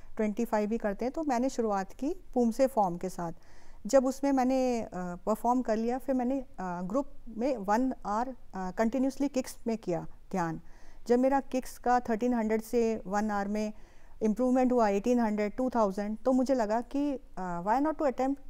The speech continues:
अ, कुछ बड़ा किया जाए। इंडिविजुअल रिकॉर्ड पे मैंने फोकस किया। और इंडिविज-, अ, ये जो गाइडलाइंस होती हैं गिनीज की, बहुत टफ होती हैं। जो गिनीज रिकॉर्ड, अ, करते हैं, वो ये अच्छी तरह उनको मालूम है,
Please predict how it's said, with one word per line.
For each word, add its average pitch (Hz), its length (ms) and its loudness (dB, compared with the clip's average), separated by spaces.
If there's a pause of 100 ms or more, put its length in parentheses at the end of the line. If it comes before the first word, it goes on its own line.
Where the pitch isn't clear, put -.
(240)
अ, 190 260 -8
कुछ 269 140 -2
बड़ा 214 220 4
किया 226 220 0
जाए। 262 360 0
इंडिविजुअल 247 520 2
रिकॉर्ड 226 380 -2
पे 262 120 -2
मैंने 240 240 -2
फोकस - 480 -2
किया। 170 280 -6 (640)
और 226 220 4
इंडिविज-, 226 480 2
अ, 190 240 2
ये 240 300 2
जो 254 120 0
गाइडलाइंस 220 520 6
होती 233 240 2
हैं 240 140 2
गिनीज 226 260 0
की, 208 120 -4
बहुत 214 300 -2
टफ 208 200 0
होती 214 240 -2
हैं। 240 140 2
जो 233 120 4
गिनीज 214 320 2
रिकॉर्ड, 208 400 0
अ, 190 220 0 (500)
करते 220 260 4
हैं, 240 100 2
वो 233 180 4
ये 226 140 6 (140)
अच्छी 220 220 0
तरह 240 140 8
उनको 233 260 6
मालूम 214 380 4
है, 214 200 -2